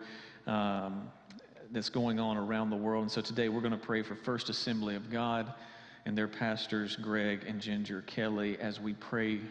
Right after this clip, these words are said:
for ourselves. One thing I want you to note is please come out this afternoon at four o'clock if you can. Uh, we're gonna have an open board meeting as we talk about, uh, the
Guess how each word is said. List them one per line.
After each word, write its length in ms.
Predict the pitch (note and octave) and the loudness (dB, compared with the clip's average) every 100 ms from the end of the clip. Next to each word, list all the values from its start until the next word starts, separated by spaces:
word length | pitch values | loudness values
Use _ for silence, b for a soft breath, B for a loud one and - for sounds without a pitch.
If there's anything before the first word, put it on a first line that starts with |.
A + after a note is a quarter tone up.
| - - | -6 -2
for 140 | G#2 | -2
ourselves. 680 | G2+ - G2+ G2+ F#2 F#2 - | -2 -2 -2 -2 -4 -6 -2
One 180 | B2+ A2+ | 0 2
thing 360 | C3 A#2 A2+ | 4 4 2
I 40 | A#2 | 2
want 260 | A#2 A#2 | 0 2
you 60 | A#2 | 2
to 100 | A2+ | 4
note 340 | A2+ A2+ A2+ | 4 4 2
is 100 | A2 | -2
please 400 | - D3+ C#3 - B B - | 2 4 6 2 B B -2
come 180 | D#3 C#3+ | 0 2
out 160 | B2+ B2 | 2 0
this 140 | - | 0
afternoon 480 | C3 B2 A#2+ A#2 A2 | 0 0 2 2 2
at 80 | - | 0
four 220 | B2+ A2 | 0 0
o'clock 420 | - B2 B2 B2 | 2 2 2 -2
if 100 | - | -6
you 100 | A2 | -8
can. 540 | - C3+ C#3+ C#3+ C#3 - B B B - | 0 2 2 2 -2 -8 B B B -2
Uh, 320 | A#2+ A2+ A2 | 0 2 2
we're 100 | A2 | 2
gonna 120 | A#2 G#2+ | 2 2
have 240 | B2 A2 | 2 2
an 100 | A2 | 2
open 340 | B2 B2+ A2 G#2 | 2 2 2 2
board 300 | A#2+ C#3+ C3 | 2 4 4
meeting 540 | C3 C3 C3 B2 B2 | 4 2 2 2 0
as 200 | A2 G#2+ | 0 0
we 100 | A2+ | 0
talk 380 | G#2+ C3 A#2+ A#2+ | 0 0 0 0
about, 500 | A2+ A2 G#2+ G#2 - B B B B - | 0 2 2 0 -2 B B B B -2
uh, 400 | A#2+ A2 G#2+ G2 - C#3+ C3+ | 0 2 0 -2 -8 -12 -4
the 360 | A#2 A2+ A2 | 0 2 2